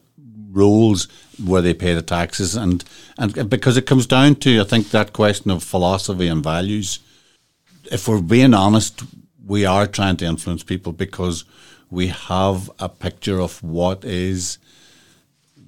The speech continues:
what a human being is capable of being or who they are being.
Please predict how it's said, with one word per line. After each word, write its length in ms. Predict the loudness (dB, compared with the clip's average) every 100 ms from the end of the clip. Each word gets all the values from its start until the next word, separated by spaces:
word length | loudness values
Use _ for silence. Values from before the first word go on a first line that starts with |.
| _
what 220 | -4 -2 0
a 40 |
human 320 | 0 0 0
being 240 | 0 0 -2
is 100 | -4
capable 760 | -8 -8 -4 -6 -4 -4 -4
of 160 | -10 -10
being 400 | -6 -2 0 0
or 200 | -4 -6
who 280 | -6 -6
they 160 | -4 -4
are 160 | -4 -6
being. 560 | -8 -6 -2 -2 -2